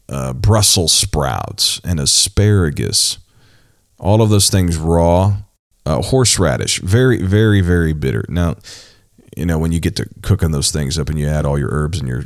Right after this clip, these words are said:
and your sauce and your spices, you can make those things taste very good, but all on their own, uh, very, very bitter. Like romaine lettuce, I know we usually use that in our Caesar salads, which actually sounds really good, by the way. Mm.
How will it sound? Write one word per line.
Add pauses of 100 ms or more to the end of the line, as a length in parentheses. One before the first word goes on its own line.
(140)
and
your
sauce
and
your
spices,
you
can
make
those
things
taste
very
good, (500)
but
all
on
their
own, (680)
uh, (180)
very,
very
bitter.
Like
romaine
lettuce,
I
know
we
usually
use
that
in
our
Caesar
salads, (600)
which
actually
sounds
really
good,
by
the
way.
Mm.